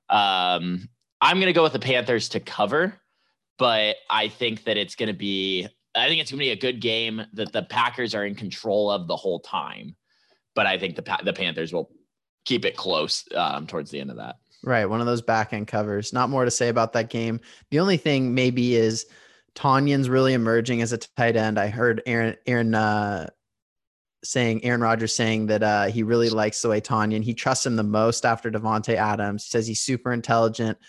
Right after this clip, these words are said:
Speaker 2: practice squad player, worked his way up. So that's a fun story. And then we haven't seen Aaron Jones really get going since his injury.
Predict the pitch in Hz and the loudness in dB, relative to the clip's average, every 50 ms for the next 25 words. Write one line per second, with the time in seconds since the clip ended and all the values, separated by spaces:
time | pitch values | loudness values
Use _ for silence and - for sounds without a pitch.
0 | _ _ _ - 135 120 117 - 127 - - - 120 113 107 113 - 127 117 110 | _ _ _ -2 -2 -2 -2 -4 -6 -6 -2 0 2 2 2 2 2 4 4 4
1 | 110 110 110 107 - 117 110 113 107 104 104 104 107 107 - - - - - - | 4 2 0 0 0 -2 0 2 2 2 4 4 4 2 0 -2 -10 -20 -20 -20
2 | _ _ - - 123 117 113 - 127 - 139 131 123 123 - - 139 135 131 131 | _ _ -4 0 0 0 0 -2 0 0 2 2 2 0 0 2 2 4 4 4
3 | 131 131 135 - _ _ _ _ _ - 127 131 135 127 123 110 131 139 175 202 | 4 2 0 -2 _ _ _ _ _ 0 2 2 4 4 2 4 4 2 2 0
4 | 160 - - 160 151 147 127 131 131 131 123 123 127 131 127 120 107 117 117 120 | -2 -2 0 0 2 2 2 2 2 2 2 2 2 2 2 2 2 2 2 2
5 | 120 117 123 113 104 110 110 110 120 120 107 101 98 - - 120 117 110 - 113 | 2 2 0 0 0 0 0 2 2 2 0 0 -2 -4 -4 -2 -2 -2 -2 -4
6 | 107 110 104 101 107 110 123 123 139 151 165 - | -4 -2 -2 -4 -2 0 0 2 2 2 0 -4